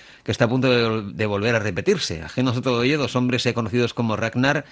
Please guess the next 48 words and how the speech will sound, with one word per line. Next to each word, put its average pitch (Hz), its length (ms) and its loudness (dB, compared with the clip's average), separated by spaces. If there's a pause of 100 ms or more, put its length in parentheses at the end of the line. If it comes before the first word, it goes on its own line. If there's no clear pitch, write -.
(300)
y 113 160 2
Varan, 127 440 4
eh, 113 260 0
Varan 143 440 0
viven 123 360 -2
sus 123 160 -4
aventuras 127 380 0
sin 120 100 -4
ser 127 120 -2
conscientes 120 420 -4
de 113 100 -2
que 123 80 -2
el 113 100 -2
destino - 480 -2
les 95 200 -6
tiene 117 200 0
reservado 113 400 0
un 113 100 -4
papel 113 340 0
clave 120 360 -2 (320)
como 107 180 -4
agentes 131 340 -2
mortales 113 500 0
de 117 80 -2
una 120 120 0
guerra 113 260 -2
entre 104 320 -4
dioses 120 340 -2
donde 101 240 -6
nada 117 160 -4
volverá 101 420 -4 (400)
a 101 100 0
ser 101 180 -2
igual. 78 360 -6 (140)
Bueno, 113 200 -2
pues, 113 240 -2
eh, 117 160 -2
a 123 160 0
partir 123 400 2
de 147 60 2
ahí, 190 300 -2 (840)
estos 120 220 -2
dos 143 80 -2
señores 143 360 0
dejaron 123 320 -2
volar 113 260 -4
su - 100 -4
imaginación 131 600 -2